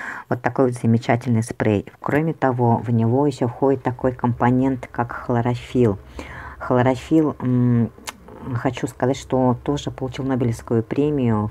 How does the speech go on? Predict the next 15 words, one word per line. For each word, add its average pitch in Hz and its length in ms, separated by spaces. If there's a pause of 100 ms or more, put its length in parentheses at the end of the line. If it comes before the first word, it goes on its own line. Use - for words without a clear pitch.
в - 140
тысяча - 320
девятьсот 123 440
тридцатом 120 600
году 110 400
доктор 123 540
Ханс 120 380
Фишер. - 600 (580)
Он 123 200
открыл 123 400
химическую 127 580
структуру - 600
гемоглобина, 117 920 (240)
состав 120 520
крови 120 420